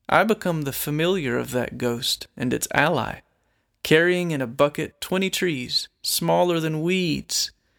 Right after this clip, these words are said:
and I plant them along the way of the departure of the ancient host. I return to the ground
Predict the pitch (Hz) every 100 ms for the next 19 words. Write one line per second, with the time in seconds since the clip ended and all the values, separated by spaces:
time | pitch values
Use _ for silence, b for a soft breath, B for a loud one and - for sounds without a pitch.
0 | _ _ - 131 127 - 175 185 170 165
1 | 151 151 139 139 143 147 143 147 143 123
2 | 139 135 - 120 117 127 120 120 - -
3 | - 127 123 - - - _ _ _ _
4 | _ _ _ _ _ _ _ _ _ -
5 | 131 123 - 165 180 185 175 147 139 131
6 | 131 131 131 135